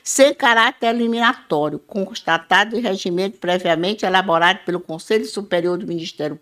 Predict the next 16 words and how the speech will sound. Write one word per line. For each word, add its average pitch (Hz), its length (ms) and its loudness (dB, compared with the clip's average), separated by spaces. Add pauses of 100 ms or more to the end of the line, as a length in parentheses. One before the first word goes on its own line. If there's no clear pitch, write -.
Público 262 380 -4 (380)
e 247 100 2
aprovado 254 600 4
pelo 247 180 2
Procurador-Geral, 214 1000 2
devidamente 214 600 -2
publicado 190 560 -2
na 180 80 -6
imprensa 196 360 -8
oficial. - 560 -10 (280)
De 196 120 4
acordo 262 520 2
com 269 120 0
os 294 100 0
artigos 262 480 -4
anteriores, 202 720 -2